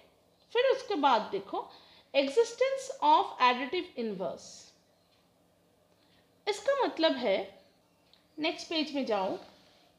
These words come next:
देखो for every rational number P by Q where Q is not equal to zero,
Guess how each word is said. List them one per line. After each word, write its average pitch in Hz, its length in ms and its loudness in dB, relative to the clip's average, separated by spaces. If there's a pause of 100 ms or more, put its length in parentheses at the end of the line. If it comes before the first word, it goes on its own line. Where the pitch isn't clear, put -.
(1400)
देखो 339 380 -4 (1300)
for 508 100 6 (140)
every 359 460 4
rational 403 540 2
number 294 340 2 (140)
P 311 220 -4
by 285 100 0 (180)
Q 339 140 0 (180)
where 262 180 -4 (120)
Q 359 240 2
is 349 120 -4
not 240 260 2
equal 294 260 -6
to 311 140 -4
zero, 254 480 -2